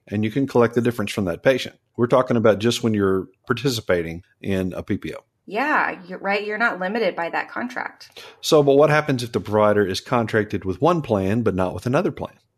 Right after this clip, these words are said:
Speaker 2: So they can actually keep up to that full practice fee that's submitted on the claim form from insurance, but they can only charge the patient the in-network contracted fee.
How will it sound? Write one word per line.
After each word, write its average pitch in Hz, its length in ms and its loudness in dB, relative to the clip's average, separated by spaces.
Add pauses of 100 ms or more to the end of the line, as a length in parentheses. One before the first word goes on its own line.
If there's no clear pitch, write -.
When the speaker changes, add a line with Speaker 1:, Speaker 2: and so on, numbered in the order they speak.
(140)
Speaker 2:
So - 640 0 (100)
they 233 180 6
can 285 160 0
actually 262 340 0
keep 226 500 -10
up 196 320 -2
to 214 600 -8 (420)
that 190 380 0
full 220 220 -2
practice 233 580 -6
fee 175 600 -10 (220)
that's 180 200 -6
submitted 185 340 -4
on 226 120 2
the 247 60 -4
claim 190 340 -4
form 165 640 -6
from 185 240 0
insurance, 196 800 -2 (300)
but 202 140 -2
they 214 100 0
can 208 200 0
only 240 360 2
charge 214 400 -4
the 180 80 -6
patient 233 680 -8 (340)
the 202 180 -6
in-network 190 720 -2
contracted 156 640 -6
fee. - 240 -20